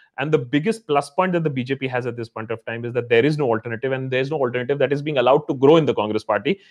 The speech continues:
is because only Rahul Gandhi is interested in being the ad-, uh, alternative, which the people are not interested in having an alternative, and therefore we have ourselves a big jam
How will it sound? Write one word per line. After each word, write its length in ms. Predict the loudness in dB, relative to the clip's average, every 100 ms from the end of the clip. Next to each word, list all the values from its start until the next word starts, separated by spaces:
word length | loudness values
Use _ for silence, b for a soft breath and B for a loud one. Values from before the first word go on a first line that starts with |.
| b
is 160 | -2
because 180 | 2 4
only 160 | 4 6
Rahul 240 | 6 6
Gandhi 240 | 4 4 2
is 80 | 0
interested 400 | -2 -6 -4 -6
in 80 |
being 220 | -6 -10 -6
the 80 |
ad-, 160 | -6 -6 0
uh, 60 |
alternative, 580 | 2 2 -2 -6 0 4
which 160 | 4 6
the 100 | 4
people 300 | 6 6 6
are 40 |
not 200 | 4 2
interested 420 | 0 -4 -10 -8
in 80 | -8 -12
having 220 | -16 -6
an 60 | -2
alternative, 420 | 0 0 4 4
and 120 | 6
therefore 280 | 4 6 6
we 100 | 6
have 220 | 6 4
ourselves 560 | 4 2 4 2 0 -4 _ _
a 80 | -4
big 300 | 2 0 2
jam 400 | 2 4 2 -2